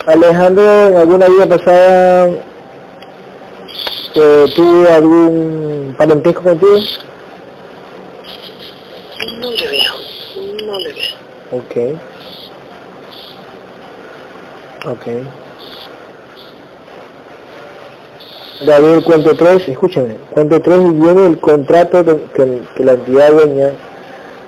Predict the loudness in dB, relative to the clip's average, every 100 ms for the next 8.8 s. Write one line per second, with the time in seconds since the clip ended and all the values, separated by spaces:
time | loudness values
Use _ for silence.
0 | -20 -20 -20 -20 -20 -20 -20 -20 -20 -20
1 | -20 -20 -18 -8 0 2 4 4 2 2
2 | 2 0 0 -2 2 0 2 2 2 2
3 | 2 0 -2 -6 -6 -10 -20 -20 -20 -20
4 | -20 -20 -20 -20 -20 -20 -2 2 4 2
5 | -2 0 0 2 0 2 0 2 2 2
6 | 2 0 -4 -6 -16 -20 -20 -14 -4 0
7 | 0 2 2 2 2 2 2 2 2 2
8 | 0 -2 -2 -2 -4 -4 -4 -4